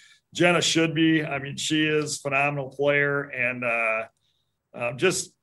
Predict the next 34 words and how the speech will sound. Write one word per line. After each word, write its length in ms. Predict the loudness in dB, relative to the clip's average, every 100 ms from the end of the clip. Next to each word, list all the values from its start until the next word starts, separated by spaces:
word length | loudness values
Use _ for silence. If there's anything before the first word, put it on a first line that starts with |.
| _
just 180 | -2 0
a 40 |
really 440 | 0 6 6 6 2
good 220 | 0 -2
player 460 | -2 2 4 4 2
that 160 | -2
we've 140 | -4 -2
had 280 | 0 0 -4
for 140 | -8
the 60 | -2
last 340 | 0 0 0
four 180 | -2 2
years. 380 | 2 4 0 -4
I'm, 180 | -10 -12
I'm, 140 | -16 -6
I 100 | -6
would 140 | -4 2
love 180 | 2
to 80 | 4
have 140 | 0 0
her 60 |
back 320 | 0 0 0 -4
for 120 | -8
a 60 |
fifth, 380 | -4 0 0 0 -12
<laughs> 400 | -2 2 2 4
get, 240 | 2 2 -2 -12 -14 -6
since 240 | -4 -2
she 120 | -2
could 120 | -4 2
have 240 | 2 2
the 60 | -2
fifth 280 | -4 -4 -2
year. 360 | 0 0 -4